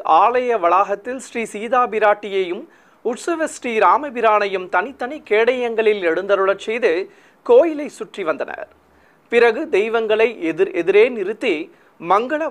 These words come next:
வாத்தியங்கள் முழங்க மாலை மாற்றுதல் வைபவத்தை நடத்தினர். உற்சவ மூர்த்திகளுக்கு மாலைகள் சாற்றியதும் ஸ்ரீராமருக்கு உய்யாலி சேவை நடத்தப்பட்டது. தொடர்ந்து தெய்வங்களை ஊஞ்சலில் அமர்த்தி ஊஞ்சல் சேவையும் நடத்தினர்.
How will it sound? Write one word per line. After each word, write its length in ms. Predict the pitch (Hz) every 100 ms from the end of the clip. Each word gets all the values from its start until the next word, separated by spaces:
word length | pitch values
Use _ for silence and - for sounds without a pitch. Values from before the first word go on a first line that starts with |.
| 180
வாத்தியங்கள் 640 | 185 208 240 226 220 214
முழங்க 280 | 170 208 226 180 131 - _ _
மாலை 420 | - 175 208 320 320 269
மாற்றுதல் 460 | 254 247 226 214 165
வைபவத்தை 540 | 175 208 208 202 185 160
நடத்தினர். 540 | 156 226 233 139 64 - _ _ _ _ _ _ _ 175
உற்சவ 380 | 190 - 247 226
மூர்த்திகளுக்கு 640 | 208 214 226 202 196 196 277 247 147
மாலைகள் 480 | 170 226 240 220 -
சாற்றியதும் 640 | 156 - 208 202 214 151 190 _ _ -
ஸ்ரீராமருக்கு 920 | - 262 202 190 302 311 262 - 220 262 165
உய்யாலி 460 | 175 180 220 294 285 -
சேவை 260 | 190 175 156 151
நடத்தப்பட்டது. 680 | 233 - 277 151 127 101 65 - _ _ _ _ _ _
தொடர்ந்து 340 | 208 226 240 285 185
தெய்வங்களை 520 | 196 220 226 214 214 294 339
ஊஞ்சலில் 440 | 180 214 208 208 190
அமர்த்தி 340 | 170 214 302 175 147 - _ _ 170
ஊஞ்சல் 340 | 247 311 330 -
சேவையும் 420 | 233 208 180 165 262
நடத்தினர். 540 | 220 208 190 127 69